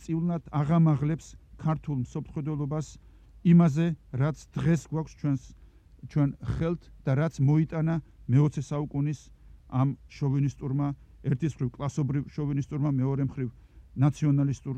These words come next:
შოვინისტურმა იდეოლოგიამ. და ვფიქრობ, ამის შესწავლა ქართულ ნიადაგზე მეტისმეტად საჭიროა. დღეს ნება მიბოძეთ, ამით დავამთავრო ჩემი გადაცემა.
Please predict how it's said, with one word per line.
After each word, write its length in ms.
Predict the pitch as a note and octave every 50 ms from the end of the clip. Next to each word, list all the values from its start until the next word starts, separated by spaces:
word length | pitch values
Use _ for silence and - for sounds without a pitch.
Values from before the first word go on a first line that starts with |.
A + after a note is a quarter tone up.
| - - -
შოვინისტურმა 760 | - - D3+ C#3+ C#3+ D3 C#3 C3 - - D3 C#3 C#3+ C#3+ C#3+ D3 C#3 - - - - -
იდეოლოგიამ. 800 | - C#3 B2 C3 C#3+ C#3+ C#3+ B2+ C#3 B2+ A2+ A#2 A2 G2+ F2 G#2 - - - - - - - - - - - - - - - - - - - -
და 100 | - C#3
ვფიქრობ, 400 | C3 - D#3 C#3+ A#2+ D3 D#3 - - - - - - - -
ამის 260 | - D3+ D#3 D3+ C3 -
შესწავლა 500 | - E3 - - - D#3+ D#3+ D#3+ D#3+ E3 D3+ C#3+ -
ქართულ 360 | - C#3 D3+ B2+ - C#3 C3+ C3
ნიადაგზე 500 | B2+ C#3 C#3 C3 C#3+ B2+ A#2+ C#3 D3+ D3
მეტისმეტად 580 | B2+ B2 - C3 - - C3 B2 C#3 C3+ - - - - - - - - -
საჭიროა. 600 | - - - C3 B2+ - - B2 A2 G#2+ F#2+ G2+ G2 A2+ - _ - - - - - - -
დღეს 200 | - E3+ F3+ - -
ნება 180 | D3 D3 C3 D3+
მიბოძეთ, 420 | D3 C#3+ C3 D3+ C#3 - D3+ C#3 -
ამით 280 | - C#3+ C3 C3+ B2+ A2+
დავამთავრო 560 | B2+ B2+ C3 B2+ A#2+ - B2+ B2+ B2+ C3 B2+ B2 - - _ - - - - -
ჩემი 220 | - B2+ A#2+ A#2+
გადაცემა. 500 | A#2 A#2+ A2+ C3+ C#3+ - C#3 C3 C3 C3+